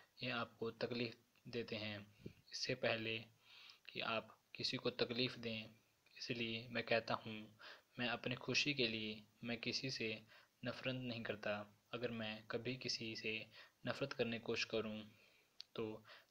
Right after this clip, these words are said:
नफ़रत मेरे दिमाग में भर जाएगी और मेरी खुद की ज़िंदगी को बिगाड़ देगी। इसलिए मैं कहता हूँ, मैं नफ़रत नहीं कर सकता, मैं माफ़ करता हूँ, मैं हमेशा माफ़ करता हूँ। मैं नफ़रत से अपने पड़ोसी के,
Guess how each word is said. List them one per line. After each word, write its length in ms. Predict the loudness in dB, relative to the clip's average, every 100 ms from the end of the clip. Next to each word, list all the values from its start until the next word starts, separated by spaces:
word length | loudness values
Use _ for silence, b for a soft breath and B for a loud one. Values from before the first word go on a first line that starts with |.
| -2
नफ़रत 320 | 0 2 0 0
मेरे 200 | 2 4
दिमाग 440 | 4 2 4 4 2
में 200 | -2 2
भर 200 | 2 6
जाएगी 460 | 6 6 2 -4 -6 -14 -18 -4
और 280 | 0 0 -4 -18 B B _ -6
मेरी 160 | -2 -2
खुद 280 | -4 -4 -2
की 120 | -2
ज़िंदगी 400 | 0 -2 -2 -2
को 120 | -2
बिगाड़ 360 | -2 6 6 6
देगी। 600 | 2 -2 -4 -8 -12 -10
इसलिए 320 | -8 -4 -4 -2
मैं 180 | -2
कहता 300 | 4 2 4
हूँ, 400 | -4 -4 -12 -10 -10 B B -6
मैं 80 | -2
नफ़रत 380 | 0 0 -2 0
नहीं 180 | -2 0
कर 120 | 0
सकता, 560 | 0 0 2 2 -2 -4
मैं 100 | -2
माफ़ 340 | 4 4 4 0
करता 240 | 0 -2
हूँ, 240 | -2 -6 -12 -18 B B B -6
मैं 120 | -2 0
हमेशा 720 | 0 2 2 2 0 -4 -2
माफ़ 240 | 4 4 4
करता 280 | -2 0 -2
हूँ। 220 | -2 -8 -12 _ -8
मैं 180 | -2 0
नफ़रत 300 | 0 0 0
से 240 | 2 4 2 0 B B B -10
अपने 240 | -2 -2
पड़ोसी 420 | 2 2 4 0
के, 200 | 4 2